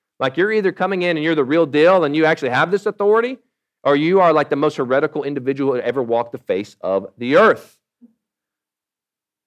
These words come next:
Once again, who is this teacher? Is he the true spokesman for God? Is he God himself, or is he something else? What was it about this message? What was about these words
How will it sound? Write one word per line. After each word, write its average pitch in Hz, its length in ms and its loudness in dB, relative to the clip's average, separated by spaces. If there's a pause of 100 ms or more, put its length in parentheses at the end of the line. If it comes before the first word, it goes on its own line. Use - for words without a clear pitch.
(840)
Once 143 160 -4
again, 139 420 -4
who 165 160 -2
is 120 120 -6
this 113 100 -16
teacher? - 380 -20 (1600)
Is 170 200 -2
he 202 80 -4
the 190 80 -2
true 190 180 -8
spokesman 180 460 -4
for 156 160 -10
God? 156 480 -4 (500)
Is 170 140 -4
he 202 100 -2
God 143 320 2
himself, 180 640 -2 (300)
or 147 160 0
is - 80 -6
he 151 80 -8
something 147 460 -12
else? - 680 -18 (800)
What 214 160 0
was 226 140 2
it - 20 0
about 185 200 0
this 165 180 -8
message? - 640 -14
What 214 120 -2
was 214 120 2
about 170 240 -2
these 156 160 -2
words 139 840 0